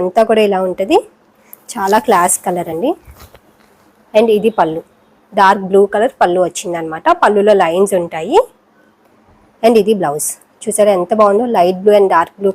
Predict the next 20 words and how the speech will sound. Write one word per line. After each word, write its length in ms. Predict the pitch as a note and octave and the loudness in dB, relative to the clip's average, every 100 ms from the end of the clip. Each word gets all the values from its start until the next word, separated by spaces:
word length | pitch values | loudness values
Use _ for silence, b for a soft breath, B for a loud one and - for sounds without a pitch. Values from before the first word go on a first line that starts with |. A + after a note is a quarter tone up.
| F3 | -2
కాంబినేషన్, 560 | E3 F3 F3 E3+ A3 B3+ _ _ b b _ - | -4 -2 -2 -2 -8 -12 _ _ b b _ -8
చాలా 220 | G3 E3+ F#3+ | -2 2 2
బాగుంది. 260 | F#3 D#3+ E3 F3+ | 0 -2 -4 2
బ్లౌజ్లో 340 | F#3+ F#3+ G#3+ G#3 | 4 4 2 4
కూడా 100 | B3 C#4+ | 2 2
చిన్న 220 | C4+ B3 C4+ | 0 2 4
డిజైన్ 320 | G#3+ G#3 G3+ G3+ | 2 2 2 2
ఉంటది 260 | G3+ G#3 E4+ F4 | 0 -2 0 2
and 100 | A3 F3 | 2 0
లైన్స్ 260 | F3+ F3+ E3+ | 0 -2 -4
ఉంటాయి 200 | E3 D#3+ | -4 -10
అనమాట. 260 | D#3+ E3 D#3+ - b b - | -10 -12 -14 -20 b b -2
ఇలా 120 | G#3+ G3+ | 0 0
స్ట్రైప్స్ 400 | A#3 G3 G#3+ B3+ | 0 2 2 0
వచ్చిన 200 | B3 B3 | -2 -4
బ్లౌజెస్ 320 | G#3+ G3 G3+ A3 | -2 -2 -4 -4
కూడా 140 | G#3 A#3 | -2 0
వేస్తే 260 | F#3+ F3 G#3 G3 | 0 -2 -6 -6
చాలా 220 | D#3+ F#3 G3 | -4 -2 -2
బాగుంటాయి. 420 | F3 D#3+ D#3+ | -6 -8 -10